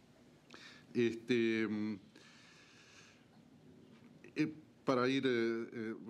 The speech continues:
finalizando, creo que, que tal como se decía aquí, hay importantes iniciativas de la sociedad civil en términos de, de desarrollar alternativas a la detención,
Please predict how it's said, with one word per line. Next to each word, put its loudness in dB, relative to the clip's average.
finalizando, 0
creo 2
que, 0
que 0
tal 0
como 0
se 0
decía 0
aquí, -2
hay 0
importantes -2
iniciativas -2
de 2
la -2
sociedad -4
civil 0
en -4
términos -2
de, -2
de -6
desarrollar -2
alternativas -2
a 2
la 2
detención, -2